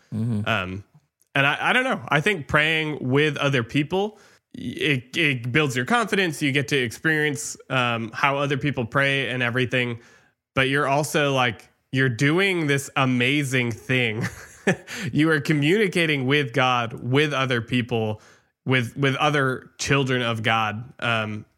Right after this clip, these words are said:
Speaker 2: and it's, yeah, it is. It's, it's a special thing, I think, that we get to do as Christians.
Speaker 1: Yeah. The, the last little thing I had under praying with others is,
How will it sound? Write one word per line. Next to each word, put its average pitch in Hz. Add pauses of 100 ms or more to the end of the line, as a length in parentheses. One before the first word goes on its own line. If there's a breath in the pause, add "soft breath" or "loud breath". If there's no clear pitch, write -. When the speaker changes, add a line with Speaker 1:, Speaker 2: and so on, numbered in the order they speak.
(400)
Speaker 2:
and 127
it's, 123
yeah, 135
it 131
is. 120
It's, 117
it's 113
a 110
special 131
thing, 107
I 104
think, 104 (360 soft breath)
that 104
we 110
get 110
to 107
do 98 (180)
as 101
Christians. - (460)
Speaker 1:
Yeah. 117 (320)
The, 156
the 156
last 160
little 180
thing 131
I 120
had 127
under 120
praying 127
with 127
others 120
is, 113